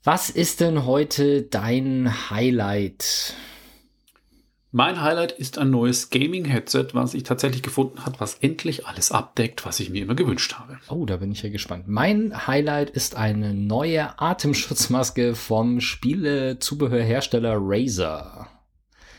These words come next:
Speaker 2: Krass.
Speaker 1: Und damit würde ich sagen, starten wir mit einem rechten Schmarrn in die Episode.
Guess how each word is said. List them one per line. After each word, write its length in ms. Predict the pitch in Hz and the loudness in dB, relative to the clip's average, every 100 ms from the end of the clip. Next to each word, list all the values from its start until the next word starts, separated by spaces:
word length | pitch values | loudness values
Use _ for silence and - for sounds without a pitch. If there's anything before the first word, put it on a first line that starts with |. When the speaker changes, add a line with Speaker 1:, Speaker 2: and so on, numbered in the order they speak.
| - _ _ _ _ _ | -20 _ _ _ _ _
Speaker 2:
Krass. 560 | - 131 - - - - _ _ _ _ _ _ _ _ - | -10 -10 -14 -16 -16 -20 _ _ _ _ _ _ _ _ -4
Speaker 1:
Und 120 | 156 | 0
damit 280 | 214 240 208 | 4 4 2
würde 120 | 190 | 0
ich 80 | - | 0
sagen, 400 | 117 131 190 - | 2 2 -2 -6
starten 760 | - - - 135 185 - 160 117 | -2 -2 0 0 0 0 -2 -2
wir 460 | 113 139 151 156 147 | 0 2 2 0 -2
mit 200 | - 123 | 0 2
einem 80 | 113 | 2
rechten 420 | 113 127 - 156 | 2 2 0 -2
Schmarrn 840 | 143 - 131 107 101 101 113 120 - - - | 0 0 2 2 2 2 2 0 -4 -20 -10
in 180 | - 117 | 0 2
die 120 | 110 | 2
Episode. 540 | 104 107 131 92 82 | 2 2 0 0 -2